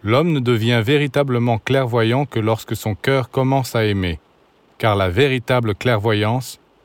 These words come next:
les yeux véritables, se trouvent dans le cœur.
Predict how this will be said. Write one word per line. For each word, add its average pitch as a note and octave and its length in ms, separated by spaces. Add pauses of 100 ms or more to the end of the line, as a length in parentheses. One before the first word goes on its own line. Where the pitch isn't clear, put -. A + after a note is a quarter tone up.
(100)
les G2+ 300
yeux C3+ 100
véritables, B2+ 760 (300)
se - 160
trouvent C3+ 400
dans B2 160
le A2+ 100
cœur. E2+ 480